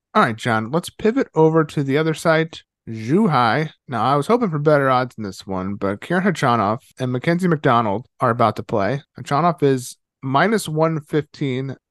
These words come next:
and McDonald is minus one oh five. So it's essentially a pick 'em with Khachanov the slightest of favorite.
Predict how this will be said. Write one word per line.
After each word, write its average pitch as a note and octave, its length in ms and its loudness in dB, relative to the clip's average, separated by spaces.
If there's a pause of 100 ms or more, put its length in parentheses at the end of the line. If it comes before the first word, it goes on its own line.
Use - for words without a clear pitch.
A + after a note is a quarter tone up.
(240)
and A2+ 140 -6
McDonald C#3 500 -2
is A#2 80 -6
minus B2 340 -4
one A#2+ 120 -4
oh A#2 80 -4
five. F2 360 -6
So A#2 160 -6
it's A#2 80 -8
essentially F3 420 -4
a A#2 40 -4
pick - 260 -4
'em G2 180 -4
with G2+ 200 -10 (280)
Khachanov B2+ 460 -4
the A#2 80 -8
slightest D3+ 480 0
of G#2+ 120 -12
favorite. F#2+ 420 -2